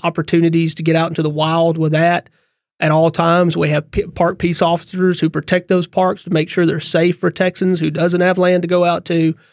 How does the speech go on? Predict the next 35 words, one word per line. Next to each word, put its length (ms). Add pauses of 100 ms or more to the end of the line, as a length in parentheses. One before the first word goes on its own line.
(180)
Uh, 80
they 100
can 140
check 180
out 140
our 100
Facebook 520
page 340
under 180
Texas 360
Game 280
Wardens. 400
We 140
have 100
an 80
Instagram 580
page 300
now, 220
with, 160
which 280
is 120
recruiting, 600
that 140
is 80
super 540
beneficial 720 (260)
if 160
you're 80
trying 240
to 60
figure 240
out 160
what 240
we 200
do. 280